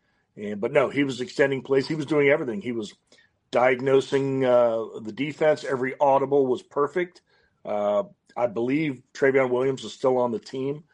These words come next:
Uh, I was definitely a little worried about that. Uh, I'd never seen a quarterback cut a guy on the field during the game, and I think it almost happened. But, uh, no, Trevion's, uh, a good player and, and still with us. But,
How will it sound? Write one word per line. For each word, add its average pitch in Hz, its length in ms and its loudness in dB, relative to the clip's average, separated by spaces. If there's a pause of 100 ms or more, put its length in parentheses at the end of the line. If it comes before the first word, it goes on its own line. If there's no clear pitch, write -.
(300)
Uh, 98 160 -6
I 101 40 -2
was 104 180 -6
definitely 117 400 0
a 104 60 -6
little 113 260 -2
worried 117 240 0
about 113 260 -2
that. 135 340 2 (480)
Uh, 98 240 -6
I'd 117 140 -4
never 120 200 0
seen 127 240 -2
a 104 60 -4
quarterback 127 680 0 (320)
cut 151 180 4
a 139 60 -6
guy 135 480 2
on 139 200 0
the 135 80 0
field 131 360 -2
during 135 320 0
the 117 80 -6
game, 127 440 -4 (760)
and 113 340 -6
I 107 100 -2
think 131 280 -2
it 123 140 -4 (180)
almost 139 420 2
happened. 131 460 -2 (880)
But, 117 420 -4
uh, 107 300 0 (520)
no, 113 160 2
Trevion's, 123 720 0
uh, 110 280 -2
a 127 100 -4
good 120 220 0
player 131 320 2
and, 123 120 -4
and 113 180 -8
still 123 260 0
with 117 240 -4
us. 120 180 -10
But, 104 300 -6